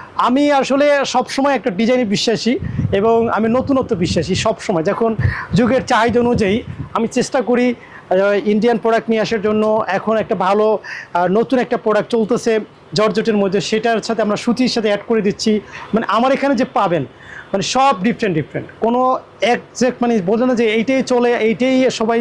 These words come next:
সেল করতেছে, এইটাই আপনাকে সেল করতে হবে না। আমার এখানে হচ্ছে ভিন্ন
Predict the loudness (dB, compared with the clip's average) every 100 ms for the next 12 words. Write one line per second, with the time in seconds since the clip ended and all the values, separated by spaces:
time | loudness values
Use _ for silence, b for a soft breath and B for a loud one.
0 | -2 -10 -12 -4 -2 -2 -2 0 0 2
1 | 0 0 -2 -2 -2 -2 -2 -2 -2 -6
2 | -12 B B B -2 0 0 0 -2 -2
3 | -4 -2 0 2